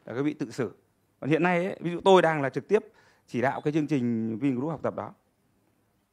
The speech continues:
Hàng tuần tôi đều phải, phải gọi là, là có những cái, cái buổi, ờ, training cho, cho cán bộ lãnh đạo.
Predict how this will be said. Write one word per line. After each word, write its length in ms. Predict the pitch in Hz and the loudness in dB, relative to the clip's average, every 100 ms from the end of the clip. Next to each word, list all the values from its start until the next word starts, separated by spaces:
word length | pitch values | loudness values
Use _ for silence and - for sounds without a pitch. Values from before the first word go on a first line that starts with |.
| _ _ _ _ _ | _ _ _ _ _
Hàng 340 | 123 139 143 135 | -6 -2 -2 4
tuần 340 | 151 147 143 | 8 8 8
tôi 160 | 160 156 | 6 6
đều 240 | 139 123 | 6 2
phải, 300 | 120 113 95 - - - _ - | 0 -2 -6 -12 -20 -20 _ -10
phải 200 | 110 98 | -6 -2
gọi 280 | 110 - 110 | 0 -2 -2
là, 340 | 117 113 110 | -2 -2 -4
là 200 | 110 107 | -4 -6
có 360 | - 117 139 175 | -2 0 2 0
những 200 | 160 151 | -4 -6
cái, 180 | 165 151 | -6 -6
cái 80 | 151 | -4
buổi, 280 | 147 117 90 - _ _ _ - | 0 0 -2 -10 _ _ _ -14
ờ, 280 | 110 110 104 | -8 -4 -2
training 440 | 156 151 151 147 | 2 6 6 6
cho, 260 | 143 135 131 | 4 2 2
cho 140 | 131 | -2
cán 180 | 127 127 | -4 -2
bộ 140 | 139 | -2
lãnh 120 | - 135 | -2 -6
đạo. 160 | - | -10